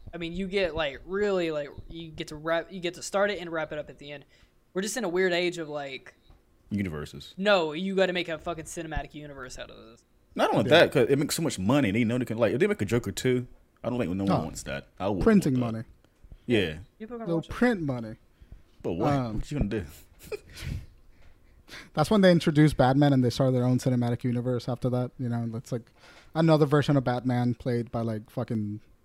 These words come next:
Speaker 2: Robert Pattinson. Which
Speaker 3: Yeah,
Speaker 2: I can't
Speaker 3: I don't
Speaker 2: wait to see his Bruce Wayne Batman. I
Speaker 3: Yeah,
Speaker 2: know
Speaker 3: I
Speaker 2: it's
Speaker 3: can,
Speaker 2: gonna be
Speaker 3: yeah,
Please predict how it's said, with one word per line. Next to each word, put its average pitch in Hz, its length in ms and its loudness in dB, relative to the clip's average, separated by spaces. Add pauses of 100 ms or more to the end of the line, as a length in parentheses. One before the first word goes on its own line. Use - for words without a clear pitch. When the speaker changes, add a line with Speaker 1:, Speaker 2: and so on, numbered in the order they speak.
(460)
Speaker 2:
Robert 80 260 -10
Pattinson. 71 340 -14 (400)
Which 143 100 2
Speaker 3:
Yeah, 131 80 6
Speaker 2:
I - 40 4
can't 123 100 -2
Speaker 3:
I - 40 0
don't 151 60 -2
Speaker 2:
wait 98 140 -2
to 98 40 -8
see 92 160 -4
his 82 160 -10
Bruce 78 320 -14
Wayne 71 200 -14
Batman. 69 340 -14
I - 20 -12
Speaker 3:
Yeah, - 40 0
Speaker 2:
know 135 80 4
Speaker 3:
I - 40 4
Speaker 2:
it's 113 80 -2
Speaker 3:
can, 143 80 -2
Speaker 2:
gonna 139 40 -6
be 143 60 0
Speaker 3:
yeah, 135 60 2